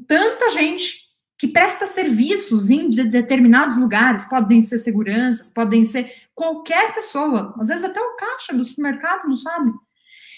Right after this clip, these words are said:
Então, a gente começa a criar um hábito de saber lidar com aquela situação. E isso não acontece tanto na França. Então, eles não criam o hábito de saber lidar com essa situação. E aí, o que acontece? Às vezes, as pessoas que não têm esse tipo de informação, como eu tô passando pra vocês,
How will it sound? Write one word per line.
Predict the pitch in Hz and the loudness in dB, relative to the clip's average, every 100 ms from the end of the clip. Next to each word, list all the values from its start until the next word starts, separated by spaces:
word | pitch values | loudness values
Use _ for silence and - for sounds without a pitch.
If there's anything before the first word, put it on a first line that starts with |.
| - | -14
Então, | - 392 | 2 2
a | |
gente | 381 349 - | 2 0 -2
começa | 339 277 320 370 330 | 2 4 4 2 -2
a | |
criar | 269 262 214 | 2 2 4
um | 262 269 | 6 6
hábito | 269 339 320 330 339 339 - _ 196 | 6 2 0 -4 -4 -8 -12 _ -4
de | 254 | -2
saber | - 311 277 220 370 359 | -2 -2 -2 0 -2 -2
lidar | 349 226 269 302 285 | -2 2 4 2 -2
com | |
aquela | 269 269 277 | -2 0 0
situação. | 277 277 285 - 202 202 - _ _ _ _ _ | -4 -6 -4 -2 -2 -4 -10 _ _ _ _ _
E | 240 285 370 | 6 8 6
isso | - 269 214 - _ 226 | 4 0 -2 -6 _ 4
não | 330 359 | 6 4
acontece | 349 330 320 294 - | -2 -2 -2 -2 -2
tanto | 262 277 | -4 -2
na | 294 | -6
França. | 285 262 254 - _ - | -4 -2 -2 -4 _ -6
Então, | 202 226 | 0 2
eles | 214 | 4
não | 220 254 320 | 6 4 2
criam | - 285 269 | -6 -2 0
o | |
hábito | 247 233 247 | 2 2 0
de | 220 | -4
saber | 277 226 233 | 0 2 2
lidar | 240 214 214 | 2 -2 -2
com | 233 | -2
essa | 220 220 | -2 -4
situação. | 220 254 - - _ _ _ - - | -8 -10 -10 -14 _ _ _ -8 0
E | |
aí, | 254 349 | 0 0
o | |
que | 370 | -2
acontece? | 370 349 349 302 - | -4 -2 0 0 2
Às | 233 214 | -2 -2
vezes, | 330 302 | -2 -4
as | |
pessoas | 269 247 269 | -4 -4 -2
que | 269 | 0
não | 269 302 | 0 0
têm | 311 294 | -4 -4
esse | - | -4
tipo | 269 226 | -4 -2
de | 233 | 0
informação, | 226 233 214 226 254 | 2 2 2 0 -2
como | 247 220 | 0 -2
eu | 208 | -2
tô | 208 | -8
passando | 190 214 202 | -4 -2 -2
pra | 208 | -4
vocês, | 180 - 320 311 - | -6 -4 -2 -4 -6